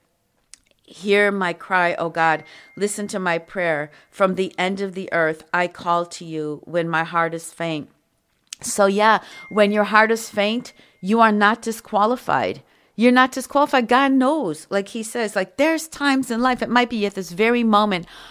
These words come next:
our heart can feel faint. You know, our, our soul, we just feel like, you know, we got bad news, or it's, we're really, really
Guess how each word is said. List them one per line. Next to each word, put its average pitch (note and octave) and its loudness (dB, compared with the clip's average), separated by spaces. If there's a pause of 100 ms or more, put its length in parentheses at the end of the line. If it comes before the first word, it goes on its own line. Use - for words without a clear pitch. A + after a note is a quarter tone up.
(180)
our A3 8
heart G#3+ 4
can G3+ -4
feel F3+ 0
faint. F3 -4
You G3 -2
know, F3+ 2
our, E3+ 4
our E3+ 6
soul, G#3 4
we F3+ 0
just F#3 -6
feel F#3+ 0
like, E3+ 0 (520)
you G#3 -2
know, G3+ 4
we F#3+ 2
got E3+ 4
bad E3 4
news, A3+ 2
or F3 4
it's, - -6 (120)
we're F#3 0
really, F#3+ 0
really F3 0